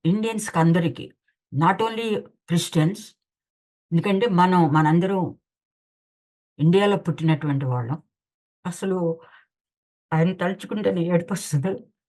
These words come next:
ప్రతి క్రైస్తవుడు, ప్రతి క్రైస్తవ ఇంటిలో కూడా ఒక సొంత బ్రదర్‌ని పోగొట్టుకున్నట్టు మేమందరం దుఃఖిస్తున్నాం.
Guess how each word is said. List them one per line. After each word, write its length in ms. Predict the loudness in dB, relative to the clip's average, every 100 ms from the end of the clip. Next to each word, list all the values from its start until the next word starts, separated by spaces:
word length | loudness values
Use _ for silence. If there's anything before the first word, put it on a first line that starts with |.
| _ _ _ _ _ _ _ _ _ _ _ _ 2
ప్రతి 240 | 2 2
క్రైస్తవుడు, 640 | 0 0 0 2 2 4
ప్రతి 360 | 0 2 0 0
క్రైస్తవ 580 | 0 -2 -2 0 0 2
ఇంటిలో 380 | 0 0 0 -2
కూడా 380 | -2 -6 -4 -8 _ _ _ _ _ _ _ _ -8
ఒక 140 | -6
సొంత 380 | -4 -4 -4 -4
బ్రదర్‌ని 600 | -2 2 2 4 2 2
పోగొట్టుకున్నట్టు 1120 | -2 _ 0 2 0 -2 -2 -2 -2 -8 -10 _ _ _ _ _ _ _ _ _ _ _ -20 _ 0
మేమందరం 540 | 2 4 2 2 2
దుఃఖిస్తున్నాం. 720 | 0 -4 -6 -2 0 0 -2